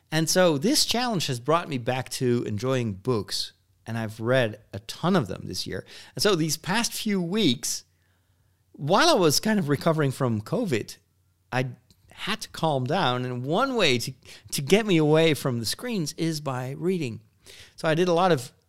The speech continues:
listening to audiobooks while walking, and I did a lot of just reading on my Kindle. Um, and so I'm now at book fifty-one.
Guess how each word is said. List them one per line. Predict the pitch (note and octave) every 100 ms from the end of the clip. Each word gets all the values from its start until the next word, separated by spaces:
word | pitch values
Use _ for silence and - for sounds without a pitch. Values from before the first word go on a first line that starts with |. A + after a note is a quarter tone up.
| _ -
listening | C3+ D#3 D#3+
to | C#3
audiobooks | D3 D#3 D3+ B2+ B2 A#2
while | C3+ B2+ A#2+
walking, | A2+ D3+ - A#3 D#4+ _ _ _ - _ _ -
and | D#3+
I | D#3+
did | D#3
a | D#3+
lot | C#3 C3+
of | B2 - _
just | - - -
reading | A2+ A2
on | G2+
my | F#2+
Kindle. | G2 - F2+ F2 - _ - - - - - -
Um, | - A#2+ A2+ G#2+ G2 F#2+ - - - _ -
and | D#3+
so | - F3 G#3+ - _ _ _ -
I'm | C3+ C3+
now | D3+ F#3+ G#3+
at | B2+ G#2+ G#2
book | D#3 E3+ -
fifty-one. | - - F3 - - G3 F#3 A2 F2+ G#2+ G3+